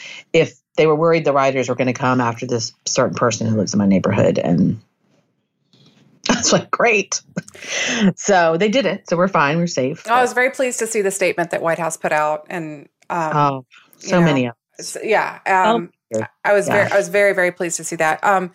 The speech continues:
Speaker 2: I, frankly, to be honest with you, even t-, <sighs> I, I've had trouble, all of the things that I'm worried about or
Speaker 1: Mm-hmm.
Speaker 2: all of the things that bother me
Speaker 1: Mm-hmm.
Speaker 2: seem so stupid right now. <laughs>
Speaker 1: Well, they're
Speaker 2: Uh,
Speaker 1: not.
Speaker 2: you know.
Speaker 1: They're not.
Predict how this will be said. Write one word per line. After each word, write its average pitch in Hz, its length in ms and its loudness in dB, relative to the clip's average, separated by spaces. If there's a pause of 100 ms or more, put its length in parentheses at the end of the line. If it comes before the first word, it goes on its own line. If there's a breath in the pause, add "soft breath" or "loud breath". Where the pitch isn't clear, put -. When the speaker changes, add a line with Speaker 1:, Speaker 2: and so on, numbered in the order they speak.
(540 loud breath)
Speaker 2:
I, - 220 -2
frankly, 349 380 2
to 392 80 -2
be 254 80 0
honest 262 260 0
with 262 120 -12
you, 247 180 0
even 247 280 -2
t-, - 100 -12 (720)
<sighs> - 20 -14 (640 loud breath)
I, 247 260 2
I've 294 220 2
had 269 220 -2
trouble, 226 600 0
all 269 180 4
of - 120 0
the 294 80 -6
things 226 440 -4
that 202 80 0
I'm 180 180 -2
worried 175 260 0
about 202 400 0 (420)
or 190 160 2
Speaker 1:
Mm-hmm. 190 100 4
Speaker 2:
all 226 120 2
of 226 60 -2
the 208 60 -6
things 208 280 -2
that 175 140 0
bother 165 200 0
me 190 260 -8 (680)
Speaker 1:
Mm-hmm. 170 160 2
Speaker 2:
seem 180 240 4
so 233 240 0
stupid 180 540 -4
right 156 180 -4
now. 139 320 -8
<laughs> - 40 -20 (1040 loud breath)
Speaker 1:
Well, 269 80 4
they're 262 100 2
Speaker 2:
Uh, 254 40 2
Speaker 1:
not. 170 340 0 (240)
Speaker 2:
you 247 120 0
know. 185 80 0
Speaker 1:
They're 214 120 2
not. 202 320 2